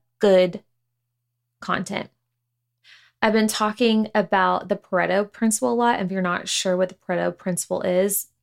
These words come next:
it's this study that they found that eighty percent of your results come from twenty percent of your actions, which is actually really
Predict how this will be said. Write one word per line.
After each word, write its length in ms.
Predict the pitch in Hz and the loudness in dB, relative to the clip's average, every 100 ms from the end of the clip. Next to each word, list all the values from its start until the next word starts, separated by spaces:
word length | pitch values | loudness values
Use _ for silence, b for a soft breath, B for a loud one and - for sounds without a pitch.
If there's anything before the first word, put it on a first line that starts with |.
| _ _ _ _ _ _ _ _ - - | _ _ _ _ _ _ _ _ -8 -4
it's 240 | 208 - | -4 -2
this 340 | 185 180 180 | 2 2 2
study 320 | - 196 180 180 | -2 -2 0 0
that 160 | 180 | 0
they 140 | 180 180 | -2 -4
found 420 | 185 175 175 180 | -4 -4 -4 -4
that 480 | 185 175 170 - - b b b _ - | -2 0 -2 -6 -16 b b b _ 0
eighty 340 | 220 220 226 | 0 2 0
percent 560 | 196 214 208 196 185 - | 0 0 0 0 -2 -2
of 200 | 202 180 | -2 0
your 140 | 190 175 | -2 0
results 880 | 185 165 - 165 214 - - - - _ _ _ _ _ _ | 0 0 0 0 0 -2 -6 -6 -8 _ _ _ _ _ _
come 300 | - 208 202 | -2 0 0
from 320 | - 196 180 | 0 -2 -2
twenty 480 | 180 - 208 202 208 | -4 0 0 0 -4
percent 540 | 196 202 - 185 175 - - | -4 -2 -2 -2 -4 -6 -4
of 180 | 190 | -2
your 200 | 175 175 - | -2 -6 -4
actions, 800 | - - - 202 190 226 - - _ - | -6 -6 -8 -8 -8 -4 -4 -6 _ -8
which 160 | 208 | -2
is 120 | 208 220 | 2 2
actually 440 | 254 - 302 269 175 170 | 2 0 -2 -2 -4 -6
really 480 | 175 185 170 170 | 0 2 2 -2